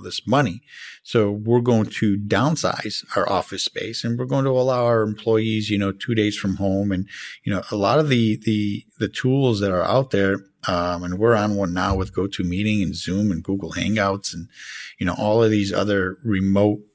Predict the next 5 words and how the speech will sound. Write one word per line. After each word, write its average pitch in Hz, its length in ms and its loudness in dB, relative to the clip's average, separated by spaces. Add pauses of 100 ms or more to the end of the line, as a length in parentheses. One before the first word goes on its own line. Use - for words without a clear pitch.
(100)
uh, 90 340 0
meeting, 101 560 0 (180)
uh, 90 180 -4
applications, 90 840 -2 (480)
uh, 90 300 4